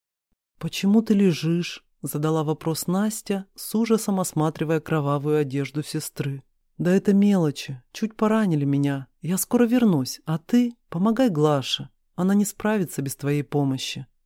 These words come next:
«Хорошо, а ты скоро вернёшься?» «Как только маленько подлатают». «Тогда я буду ждать», уверенно прошептала девочка, не показывая своего страха. Лишь когда машина уехала, увидела на её щеках слёзы.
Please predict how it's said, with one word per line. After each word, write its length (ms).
«Хорошо, 880
а 80
ты 120
скоро 300
вернёшься?» 720
«Как 200
только 300
маленько 400
подлатают». 840
«Тогда 360
я 60
буду 260
ждать», 520
уверенно 400
прошептала 560
девочка, 560
не 100
показывая 600
своего 460
страха. 720
Лишь 300
когда 340
машина 500
уехала, 800
увидела 560
на 220
её 160
щеках 520
слёзы. 760